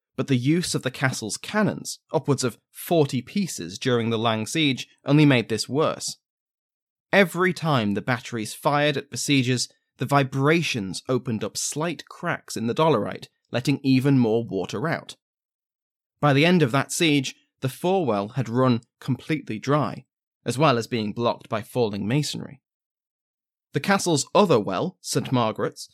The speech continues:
sat outside the main walls near the bottom of the hill. Water was lifted by pulleys to the summit, though its location made it vulnerable to attackers. In the Lang siege, it was poisoned,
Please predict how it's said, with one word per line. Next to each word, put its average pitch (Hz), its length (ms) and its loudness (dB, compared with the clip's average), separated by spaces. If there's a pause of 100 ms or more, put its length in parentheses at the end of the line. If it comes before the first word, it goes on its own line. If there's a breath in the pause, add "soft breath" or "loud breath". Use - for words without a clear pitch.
(120)
sat - 400 0
outside 147 540 0
the 120 60 0
main 113 300 2
walls 139 360 4
near 135 200 4
the 131 80 0
bottom 117 300 0
of 107 100 -6
the 120 80 -6
hill. 131 360 0 (720)
Water 170 420 2
was 156 200 2
lifted 139 380 2
by 113 160 2
pulleys 113 540 -2
to 120 120 -6
the 104 80 -8
summit, - 480 -2 (220)
though 113 200 0
its - 200 -8
location 113 720 -2
made 107 200 -2
it 123 120 -6
vulnerable 110 480 -4
to 110 160 -10
attackers. - 580 -6 (520)
In 127 120 2
the 107 80 -2
Lang 101 260 -6
siege, 147 480 -2 (140)
it 120 180 -6
was 107 180 -8 (180)
poisoned, 151 500 -2